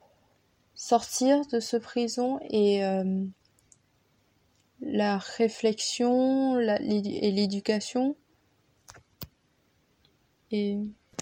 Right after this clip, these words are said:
et, euh, rentrer plus en profondeur sur, euh, des aspects au lieu de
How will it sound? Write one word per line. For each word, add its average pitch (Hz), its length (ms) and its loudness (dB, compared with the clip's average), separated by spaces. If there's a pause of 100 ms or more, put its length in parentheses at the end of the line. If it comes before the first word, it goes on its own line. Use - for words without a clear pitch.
(400)
et, 214 220 10
euh, 202 260 8
rentrer 233 920 6 (560)
plus - 720 0 (120)
en 214 80 0
profondeur 226 1080 2 (560)
sur, 226 540 0
euh, 208 180 2
des 202 600 4
aspects 233 760 6
au 214 120 4
lieu 214 280 4
de 190 480 4